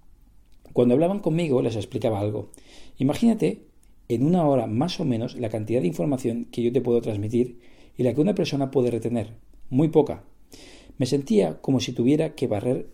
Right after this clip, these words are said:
el desierto. Por mucho esfuerzo que hiciera, sabía que de poco le serviría a la persona a la que le explicaba las diferentes partes del plan de empresa. Así que tuve una idea.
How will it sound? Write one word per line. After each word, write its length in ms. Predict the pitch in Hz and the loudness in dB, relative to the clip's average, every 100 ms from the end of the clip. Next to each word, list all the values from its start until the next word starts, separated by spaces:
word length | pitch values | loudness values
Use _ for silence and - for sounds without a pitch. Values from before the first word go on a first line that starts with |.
| - | -6
el 160 | 123 104 | -4 -4
desierto. 600 | 101 - 196 - 120 - | -4 0 0 0 -4 2
Por 120 | 139 | 4
mucho 220 | 180 226 - | 4 2 -4
esfuerzo 380 | - 156 123 | -4 -2 -2
que 80 | 113 | -4
hiciera, 440 | 110 160 139 117 - - - - - - - | -2 0 0 -2 -10 -20 -20 -20 -20 -20 -8
sabía 540 | - 123 156 139 131 - _ _ _ - | -2 0 2 0 -2 -14 _ _ _ -8
que 100 | 117 | -2
de 100 | 113 | 0
poco 280 | 135 185 202 | 4 4 4
le 80 | 160 | 2
serviría 400 | 151 131 131 123 | 2 2 4 2
a 40 | |
la 120 | 110 | 0
persona 340 | 104 104 127 127 | -4 -4 -4 -4
a 160 | 127 | -4
la 100 | 113 | -6
que 80 | 110 | -4
le 60 | 104 | -6
explicaba 460 | - 123 120 131 | -6 -2 2 2
las 120 | 135 | 0
diferentes 460 | 117 104 113 131 139 | -2 -2 -2 -2 -4
partes 480 | - 131 - 98 - | -4 -4 -4 -6 -8
del 180 | 110 98 | -8 -4
plan 180 | 113 104 | -4 -4
de 60 | |
empresa. 420 | 95 135 113 - - - - - - - | -2 -2 -2 -6 -14 -20 -20 -20 -20 -8
Así 180 | - 196 | -4 -2
que 120 | 214 | 2
tuve 160 | 180 131 | 4 4
una 140 | 123 | 4
idea. 340 | 135 160 95 | 2 0 -2